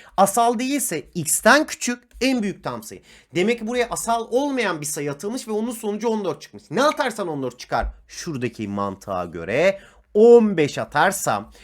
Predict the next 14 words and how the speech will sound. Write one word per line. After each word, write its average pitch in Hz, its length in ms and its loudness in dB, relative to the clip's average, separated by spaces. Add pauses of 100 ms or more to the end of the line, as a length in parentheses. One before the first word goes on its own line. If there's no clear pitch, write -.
(180)
X 208 260 -6
asal 170 260 -4
sayı 165 280 -10
değilse 214 320 -6
X'ten 233 500 -4
küçük - 200 -14
en 175 160 -2
büyük 139 160 -12
tam 123 160 -8
sayı 214 180 -14
on 196 220 -2
dört 127 180 -8
olarak 120 320 -10
çıkar. - 200 -18